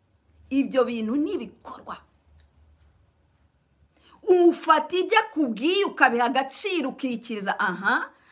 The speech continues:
yari inzu nziza koko." Nibyo. Ukamwereka ko ibyo avuga ari byo, nubwo kuri wowe atari ukuri.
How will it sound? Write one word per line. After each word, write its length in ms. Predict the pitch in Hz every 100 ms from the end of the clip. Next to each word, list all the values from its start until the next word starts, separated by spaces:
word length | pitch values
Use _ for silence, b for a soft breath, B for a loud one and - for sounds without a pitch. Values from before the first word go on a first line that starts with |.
| b -
yari 160 | 640 403
inzu 220 | - 185
nziza 380 | 180 190 185 185
koko." 320 | - 147 - _ _ _ _ _ _ _ _
Nibyo. 640 | 285 285 330 320 - - - _ _ _ _ _ _ _ _ _ _ _ _ _ _ b -
Ukamwereka 760 | 381 403 349 302 302 285 339
ko 240 | 440 453 453 -
ibyo 280 | 311 359
avuga 540 | 339 294 247 277 269 -
ari 240 | 247 262
byo, 380 | 196 226 226 B B -
nubwo 460 | 294 339 302 302
kuri 380 | 277 - 427 381
wowe 280 | 330 285 269 277
atari 360 | 185 185 - 220
ukuri. 380 | 196 - 170